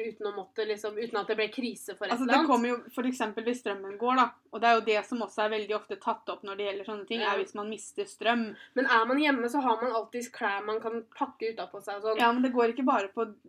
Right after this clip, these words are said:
Speaker 2: det å fryse, men det
Speaker 1: Problemet
Speaker 2: går,
Speaker 1: er jo
Speaker 2: det
Speaker 1: hvis
Speaker 2: går
Speaker 1: du
Speaker 2: å
Speaker 1: mister
Speaker 2: klare
Speaker 1: vann.
Speaker 2: Ja, altså, du mister vann, du mister,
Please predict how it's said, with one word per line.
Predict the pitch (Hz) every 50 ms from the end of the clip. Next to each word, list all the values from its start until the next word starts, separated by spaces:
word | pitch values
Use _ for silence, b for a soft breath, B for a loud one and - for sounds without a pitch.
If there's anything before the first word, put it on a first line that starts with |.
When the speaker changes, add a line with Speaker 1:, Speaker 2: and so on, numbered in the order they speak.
| - - 214 208
Speaker 2:
det | 226 214
å | 208 -
fryse, | - - 262 262 214 190 - - - 240 240
men | 240 240 233
det | - 277
Speaker 1:
Problemet | 269 220 - - 214 226
Speaker 2:
går, | 285 302
Speaker 1:
er | 262
jo | 233
Speaker 2:
det | 226 233
Speaker 1:
hvis | 240 233
Speaker 2:
går | 220 226
Speaker 1:
du | 254
Speaker 2:
å | 262 254
Speaker 1:
mister | - - 339
Speaker 2:
klare | 320 269 220 196 190
Speaker 1:
vann. | 285 277 240 - _ -
Speaker 2:
Ja, | 220 226 240 247 -
altså, | - 247 247 247 226
du | 254
mister | 254 254 254 - - 233 208
vann, | 214 226 262 269 254 240 240 b b b b _ -
du | 202 226 240
mister, | 240 254 247 - - - 214 214 220 202 - 170 -